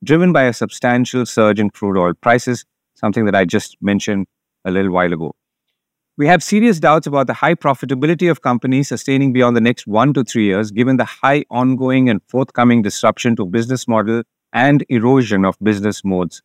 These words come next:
said Kotak last week. Now, that might sound a little dramatic, but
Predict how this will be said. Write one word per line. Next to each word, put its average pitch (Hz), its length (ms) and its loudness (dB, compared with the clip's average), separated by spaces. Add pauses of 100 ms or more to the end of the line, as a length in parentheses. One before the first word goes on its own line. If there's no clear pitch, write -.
said 101 260 -2
Kotak 98 380 -2
last 92 320 -2
week. 85 180 -6 (380)
Now, 120 240 2
that 131 180 0
might 196 240 0
sound 165 240 2
a 127 40 0
little 165 280 0
dramatic, 113 500 -2
but 139 220 0